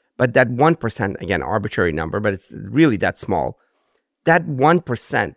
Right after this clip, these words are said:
whether it was Hume or whether it was, you know, Locke or whatever it was, some amazing philosophers like Plato and others, and even they weren't perfect, but they said some nuggets of meaningful inform-, you know, thought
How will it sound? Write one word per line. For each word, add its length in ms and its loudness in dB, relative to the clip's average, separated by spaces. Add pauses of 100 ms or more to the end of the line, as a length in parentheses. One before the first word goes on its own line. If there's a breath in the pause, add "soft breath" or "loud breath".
whether 340 0
it 60 0
was 260 -4
Hume 600 0
or 320 -4
whether 280 -2
it 60 -2
was, 280 -4
you 60 -6
know, 220 -8
Locke 600 2
or 280 -4
whatever 260 2
it 60 2
was, 220 0 (280 soft breath)
some 200 0
amazing 520 4
philosophers 640 0
like 200 -8
Plato 300 2
and 100 4
others, 360 2 (1080)
and 160 0
even 220 2
they 140 6
weren't 300 6
perfect, 380 -4 (220)
but 240 0
they 140 0
said 340 -2
some 380 2
nuggets 420 2
of 120 -2
meaningful 840 2 (120)
inform-, 640 -4
you 80 0
know, 280 -6 (160)
thought 440 0